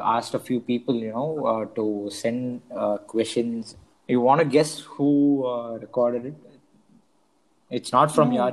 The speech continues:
Speaker 1: ear.
Speaker 2: Mm-hmm. Oh, was it Aditya and Chandra?
Speaker 1: <laughs> Yeah.
Speaker 2: <laughs>
Speaker 1: கரெக்டா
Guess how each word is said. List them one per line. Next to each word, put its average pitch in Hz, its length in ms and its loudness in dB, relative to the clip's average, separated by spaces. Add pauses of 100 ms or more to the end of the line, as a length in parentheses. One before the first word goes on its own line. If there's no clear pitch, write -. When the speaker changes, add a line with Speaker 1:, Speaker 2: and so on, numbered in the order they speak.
Speaker 1:
ear. 117 120 -6 (400)
Speaker 2:
Mm-hmm. 226 280 -6 (2000)
Oh, 220 240 0
was 240 160 -4
it 208 100 -8
Aditya 226 340 0
and 214 100 4
Chandra? - 160 6
Speaker 1:
<laughs> - 100 6
Yeah. - 180 0 (1160)
Speaker 2:
<laughs> 240 1500 0 (1600)
Speaker 1:
கரெக்டா 190 540 2